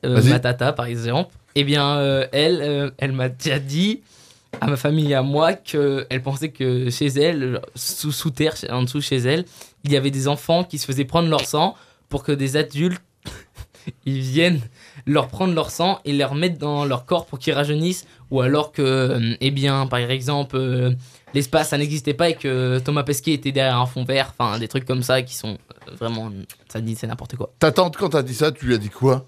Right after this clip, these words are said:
Speaker 1: Je savais très bien que c'était faux, parce que, euh, sinon, euh, enfin, je pense pas qu'il mettrait un fond vert, euh,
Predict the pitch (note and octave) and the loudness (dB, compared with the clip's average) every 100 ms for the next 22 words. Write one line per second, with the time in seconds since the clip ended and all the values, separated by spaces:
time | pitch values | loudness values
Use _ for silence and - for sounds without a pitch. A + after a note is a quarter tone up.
0 | - B2 B2 C3 C3+ C#3+ C#3+ - B2+ C3 | -4 -4 0 -2 -2 -4 -4 -6 -6 -4
1 | E3 F3 - _ - - - A#2+ A#2+ A#2+ | 0 -2 -2 _ -14 -8 -2 0 0 0
2 | A#2+ A#2 A2 A2+ A2+ _ - - B2 B2+ | 0 -2 -2 -4 -6 _ -20 -4 0 2
3 | C3 B2 A2+ A2+ A2+ A2+ A2+ A2+ A#2 A#2 | 2 0 -2 -4 -4 -4 -6 -6 -6 -4
4 | A#2 A2+ A#2 A#2 A#2+ - A#2+ C#3+ C#3 B2+ | -4 -6 -4 -6 -4 -4 -2 -2 -2 -2
5 | C3 B2+ C3+ B2+ C3 B2+ C#3 C3+ D3 C3 | 0 0 -2 0 -2 -2 0 2 2 2
6 | B2+ B2+ | 0 0